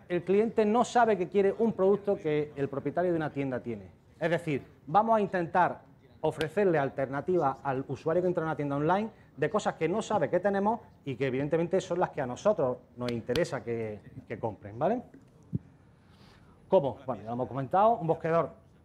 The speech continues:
inteligente con ocho comillas, ¿vale? Para Odoo. Y, bueno, ahí está el nombre del módulo. Entonces,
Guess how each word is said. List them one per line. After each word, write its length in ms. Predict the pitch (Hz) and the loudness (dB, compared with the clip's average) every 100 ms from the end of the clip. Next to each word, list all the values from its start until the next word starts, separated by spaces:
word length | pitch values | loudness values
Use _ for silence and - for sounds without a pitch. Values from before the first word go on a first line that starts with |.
| _ 139 | _ -14
inteligente 600 | 117 123 117 180 185 196 | -6 -6 -4 -4 -4 -4
con 240 | 117 120 | -6 -6
ocho 280 | 139 131 127 | -8 -6 -2
comillas, 480 | 143 185 220 226 285 - - - | 0 2 4 4 2 -8 -20 -12
¿vale? 220 | 127 185 | -4 -4
Para 180 | 220 120 | -2 0
Odoo. 320 | 143 202 277 - _ _ - _ - - - - | 4 2 0 -8 _ _ -20 _ -20 -20 -20 -6
Y, 500 | 151 139 131 123 110 95 | -2 0 0 0 -2 -8
bueno, 160 | 92 - | -18 -18
ahí 60 | |
está 140 | - 131 | -6 -4
el 60 | |
nombre 180 | 131 131 | 0 2
del 100 | 139 | 4
módulo. 460 | 190 226 233 240 233 _ _ _ _ _ _ - - _ _ - - - - - | 4 6 4 4 -4 _ _ _ _ _ _ -20 -20 _ _ -20 -20 -20 -20 -6
Entonces, 480 | 147 147 139 - | -4 -2 -2 -4